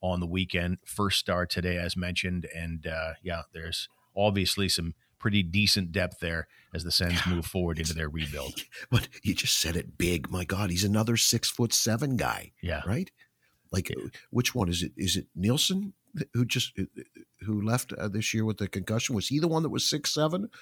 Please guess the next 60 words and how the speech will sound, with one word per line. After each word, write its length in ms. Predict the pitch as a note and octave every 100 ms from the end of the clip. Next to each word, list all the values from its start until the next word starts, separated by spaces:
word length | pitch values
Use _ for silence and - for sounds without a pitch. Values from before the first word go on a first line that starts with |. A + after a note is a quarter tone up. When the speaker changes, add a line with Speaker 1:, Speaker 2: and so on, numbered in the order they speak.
| -
Speaker 2:
or 100 | A2+
is 80 | A2
it 60 |
Hogberg 540 | F2+ G2+ A#2+ G#2+ E2 A#1+
that's 160 | C2+
six 260 | - C#2 -
seven? 320 | C#2 B1 G2 - _
Speaker 1:
Um, 460 | G#2 A2+ A#2+ B2 A#2
Speaker 2:
Like, 80 |
Speaker 1:
I'm 60 | A#2+
Speaker 2:
one 0 |
Speaker 1:
not 180 | E3+ A3+
Speaker 2:
or 20 |
the 80 | D#3
Speaker 1:
sure, 80 | A2+
I'm 80 | A2
Speaker 2:
other. 20 |
Speaker 1:
not 200 | F3+ A3
sure 180 | - D3+
either 200 | C3 D3+
of 40 |
them 140 | B2 A2+
are 80 | G#2+
Speaker 2:
<laughs> 100 | F#2
Speaker 1:
that 260 | B2 E3+
tall, 280 | - G2 F#2+
but 320 | F#2+ G#2 G#2
I, 80 | -
I 20 |
know 140 | G#2+ A#2
Ben 280 | A2+ G#2+
Bishop 300 | F#2 C#3+ -
was 160 | F#2 F2
in 100 | G2+
and 100 | F#2
around 260 | F2+ F2+ F2
that 160 | E2+
height. 340 | F2 F2+ G#2 - -
Speaker 2:
Oh 220 | - - -
God, 300 | - - -
yeah. 260 | - - -
But 180 | - -
he, 140 | G#2+ -
he, 80 | G2+
one 380 | F2+ G#2 F3+
of, 320 | G#3 F#3 D#3+ - -
one 320 | F2 B2+ G#3+
of, 320 | A3 D3+ A#2
uh, 260 | A#2+ F#2 G2 F2+ - - -
Nielsen 420 | F#2+ A#2+ - D#3
or 80 | B2
Hogberg 640 | D#2+ F2+ C3+ G#2+ C2 A#1+ - -
is, 280 | E2 D2+ - -
is, 280 | E2 -
like, 240 | C#2 C2+ -
that 280 | A#1+ B1 -
big 240 | C2 G#1
too. 200 | - D#2
It's 140 | A#1+ -
crazy. 600 | - B3+ D#4 - - -